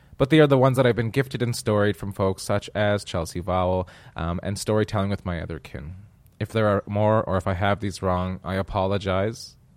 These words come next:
Settler colonialism has taken so much from our mother tongues. Within Nehiawe, when we divide language into categorizations of animate and inanimate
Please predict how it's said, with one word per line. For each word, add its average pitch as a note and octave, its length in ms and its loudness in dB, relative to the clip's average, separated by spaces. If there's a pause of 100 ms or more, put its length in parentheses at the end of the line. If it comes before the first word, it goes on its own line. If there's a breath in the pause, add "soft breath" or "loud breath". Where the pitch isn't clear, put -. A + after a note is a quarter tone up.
Settler - 400 -2
colonialism G#2+ 800 2 (460 loud breath)
has A#2+ 160 2
taken A#2 440 2
so G#2+ 220 0
much G2+ 360 0
from F#2+ 260 0
our F2 160 -4
mother E2+ 300 -4
tongues. E2 640 -8 (920 soft breath)
Within A2+ 280 2
Nehiawe, A#2+ 720 6
when A2 180 4
we A2 100 0
divide G2+ 420 2
language G#2+ 420 0
into G2+ 220 -2
categorizations G2 1080 0
of F#2 140 -2
animate G2 480 -2
and G2 140 -4
inanimate F#2 600 -2